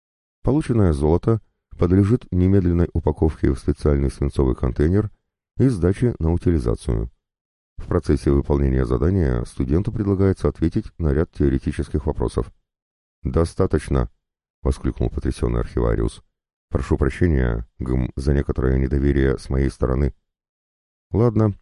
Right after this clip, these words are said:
я не зверь, чтобы издеваться над стариком. Прощаю на первый раз».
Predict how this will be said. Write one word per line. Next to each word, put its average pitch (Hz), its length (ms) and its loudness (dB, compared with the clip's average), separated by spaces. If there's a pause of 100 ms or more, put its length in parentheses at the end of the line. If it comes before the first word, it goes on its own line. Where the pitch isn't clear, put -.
(200)
я 92 240 2
не 143 80 2
зверь, 101 300 2
чтобы 82 320 0
издеваться 76 420 0
над 69 160 -2
стариком. 67 480 -2 (480)
Прощаю 104 420 0
на 80 80 2
первый 67 280 0
раз». 62 220 -4